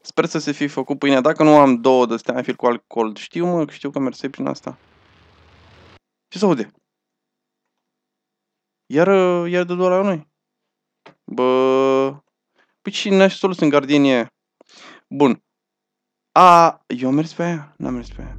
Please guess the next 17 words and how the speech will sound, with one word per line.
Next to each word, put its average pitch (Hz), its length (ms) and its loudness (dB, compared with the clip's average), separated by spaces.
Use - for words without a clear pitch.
Am - 120 -10
mers? 147 240 -6
N-am 127 160 -2
mers? 143 240 -4
Nu 127 100 -6
știu. - 280 -18
Pe - 100 -6
insula 143 260 -4
asta 170 240 0
am 151 80 2
mers? - 380 -4
Nu 117 100 -6
mai 113 160 2
țin 110 140 -4
minte 110 180 0
nicio 110 220 0
insulă. 104 500 -4